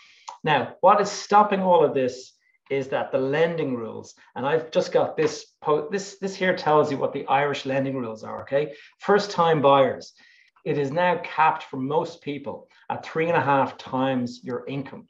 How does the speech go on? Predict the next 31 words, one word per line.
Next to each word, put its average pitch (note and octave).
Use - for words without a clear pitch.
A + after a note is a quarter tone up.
And B2+
only F3+
twenty F3
percent D3+
of B2
mortgages B2+
can B2+
be C3
above C3+
that A2
cap, -
okay? -
For C3+
most F3+
people, B2+
you C3
need C#3
a C3
ten D#3+
percent B2+
mortgage, B2
and B2+
only F3
five D#3
percent C#3+
of C3
mortgages A#2+
can -
have B2
a A2+
lower A#2+